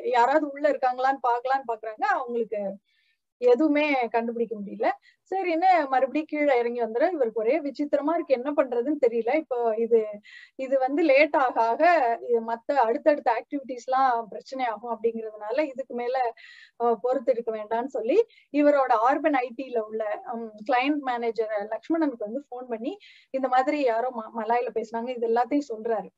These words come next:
சொன்ன உடனே லக்ஷ்மணன் வந்து, "நீங்க" அப்ப காலையில கிட்டத்தட்ட அஞ்சு மணி ஆகுற நிலைமையாச்சு, "நீ கவலைப்படாத, நான் லீ அனுப்பி வைக்கிறேன்" அப்படின்னு சொல்றாரு. லீங்கிறவரை வந்து குவான் லீ அப்படிங்கிற ஒரு சீனாக்காரர் அவர். அவரும் அர்பன் ஐ டி-ல தான் வேலை செய்யறாரு. அவரை வந்து ஒரு சில நாள்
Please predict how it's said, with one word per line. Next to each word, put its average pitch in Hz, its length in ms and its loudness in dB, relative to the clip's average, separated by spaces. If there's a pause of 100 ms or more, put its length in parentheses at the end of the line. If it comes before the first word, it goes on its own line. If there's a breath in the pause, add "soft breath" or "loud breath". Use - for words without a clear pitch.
(300)
சொன்ன 359 240 0
உடனே 440 200 -2
லக்ஷ்மணன் 349 380 -2
வந்து, 311 520 0
"நீங்க" 262 220 -10
அப்ப 240 180 -6
காலையில 302 420 4
கிட்டத்தட்ட 294 440 -2
அஞ்சு 254 220 -4
மணி 269 160 -6
ஆகுற 226 340 -2
நிலைமையாச்சு, 208 640 -10 (400 loud breath)
"நீ 294 140 4
கவலைப்படாத, 285 580 4
நான் 254 160 0
லீ 294 200 2
அனுப்பி 262 320 0
வைக்கிறேன்" 220 280 -6
அப்படின்னு 214 380 -16
சொல்றாரு. - 240 -14 (420 soft breath)
லீங்கிறவரை 294 800 4
வந்து 302 380 2
குவான் 294 280 2
லீ 285 200 -4
அப்படிங்கிற 233 500 -2
ஒரு 226 180 -4 (100)
சீனாக்காரர் 262 520 -2
அவர். - 240 -6 (760)
அவரும் 339 400 2
அர்பன் 302 460 4
ஐ 247 180 2
டி-ல 233 200 2
தான் 240 140 2
வேலை 220 240 0
செய்யறாரு. 208 280 -4
அவரை 269 280 2
வந்து 330 240 0
ஒரு 294 180 2
சில 349 200 -2
நாள் 302 300 0